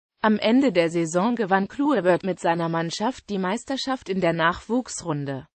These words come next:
Das entscheidende Match, ein zwei zu eins Sieg am drittletzten Spieltag gegen Jong F C Groningen,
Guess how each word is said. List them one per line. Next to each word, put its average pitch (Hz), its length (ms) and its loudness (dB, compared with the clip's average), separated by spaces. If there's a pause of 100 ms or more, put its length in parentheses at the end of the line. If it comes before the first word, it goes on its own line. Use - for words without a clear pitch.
(260)
Das 190 200 -2
entscheidende 269 680 -2
Match, 170 360 -2
ein 185 220 -4
zwei 220 280 -2
zu - 220 -6
eins 233 280 -2
Sieg 165 340 -8
am 190 160 -4
drittletzten 170 760 -2
Spieltag 208 600 -4
gegen 165 280 -4
Jong 175 260 0
F 170 260 -10
C 170 260 -2
Groningen, 170 680 -2